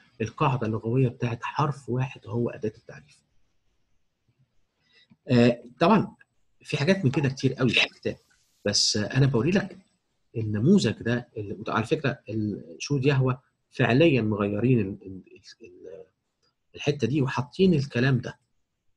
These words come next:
حاطين الترتيب بالز-، بالش-، بال-، بالشكل ده، هولوجوس إن ثيوس، الكلمة كان إلها.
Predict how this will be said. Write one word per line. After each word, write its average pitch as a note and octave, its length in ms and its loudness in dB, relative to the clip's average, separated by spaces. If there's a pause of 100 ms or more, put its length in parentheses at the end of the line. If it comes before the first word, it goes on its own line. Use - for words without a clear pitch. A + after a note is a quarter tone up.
(200)
حاطين B2 600 0 (280)
الترتيب G2 580 -6
بالز-، G2+ 240 -4
بالش-، - 280 -8
بال-، F#2 280 -10
بالشكل - 420 -8
ده، F#2+ 120 -16 (140)
هولوجوس B2+ 680 0 (400)
إن C3 280 4
ثيوس، - 680 -4 (520)
الكلمة A2+ 720 -4
كان A2 260 0
إلها. G#2+ 540 -6